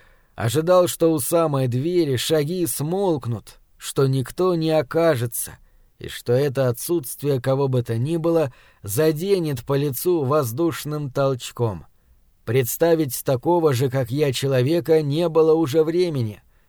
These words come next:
Встреча неслась, скрыться я никуда не мог. Вдруг шаги смолкли, остановились так близко от двери, и так долго я ничего не слышал, кроме возни мышей, бегающих в грудах бумаги,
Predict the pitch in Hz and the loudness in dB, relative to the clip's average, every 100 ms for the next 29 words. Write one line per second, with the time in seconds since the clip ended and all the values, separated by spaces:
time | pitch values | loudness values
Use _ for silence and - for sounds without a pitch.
0 | - - - 120 151 135 - 151 147 147 | -16 -12 -6 -2 -2 -2 -4 -6 -4 -6
1 | 127 135 135 131 113 - - - - - | -6 -2 0 0 -2 -6 -18 -16 -12 -4
2 | 139 165 160 - 180 175 170 175 - 180 | 2 4 2 2 4 4 4 0 2 2
3 | 170 175 175 180 175 151 123 - _ _ | 4 2 0 0 2 2 0 -10 _ _
4 | _ _ _ - 87 120 180 170 - 160 | _ _ _ -12 -4 0 2 2 0 0
5 | 156 160 - 143 127 123 127 156 - _ | 0 -2 -2 -2 -2 -2 -4 -6 -8 _
6 | _ _ 123 123 151 156 160 175 160 127 | _ _ -4 -2 0 0 2 2 2 -2
7 | - 175 127 131 165 135 - 131 127 127 | 0 0 0 0 0 -2 -2 0 0 0
8 | 180 185 160 120 _ _ - - 104 135 | 2 4 2 -2 _ _ -20 -12 -4 0
9 | 123 135 185 156 156 156 151 143 147 156 | 0 4 4 4 2 0 0 -4 -2 0
10 | 147 135 123 170 196 175 123 113 135 135 | 2 0 0 0 2 0 -2 -4 -2 -2
11 | 135 120 113 143 139 170 170 175 - 190 | 0 0 0 -2 -2 -2 -2 -4 -2 0
12 | 139 113 143 131 139 123 151 127 113 135 | 0 2 0 2 0 -2 -2 0 0 0
13 | 151 131 117 117 131 180 170 156 | 0 0 0 0 0 -2 0 -2